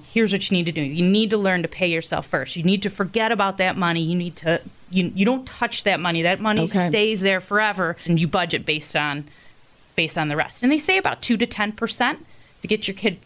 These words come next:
Speaker 1: really used
Speaker 2: Oh,
Speaker 1: to,
Speaker 2: okay.
Speaker 1: to anywhere between that two to ten percent, um, is what they should save automatically, never touch.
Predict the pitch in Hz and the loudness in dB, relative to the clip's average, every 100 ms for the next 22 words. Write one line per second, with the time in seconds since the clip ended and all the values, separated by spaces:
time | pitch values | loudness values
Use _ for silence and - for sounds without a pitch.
0 | - 165 190 208 220 214 208 226 214 240 | -12 0 2 2 2 0 2 2 2 2
1 | 175 220 233 247 254 233 233 220 214 196 | 2 0 0 2 0 0 -2 0 2 0
2 | - 247 247 247 226 214 214 196 190 180 | -2 0 0 -2 -4 -2 -2 0 -2 -2
3 | - - - - - 190 180 170 170 165 | -8 -20 -20 -20 -4 0 2 2 -4 -10
4 | - - 214 196 202 214 214 190 - _ | -14 -4 -2 0 2 0 0 -4 -4 _
5 | - - 208 - 185 180 185 185 196 190 | -4 -2 -2 2 2 2 0 0 0 0
6 | 160 180 - - - - 180 175 175 170 | 0 0 -8 -20 -20 -2 0 2 0 0
7 | 190 - - - | -4 -4 -14 -14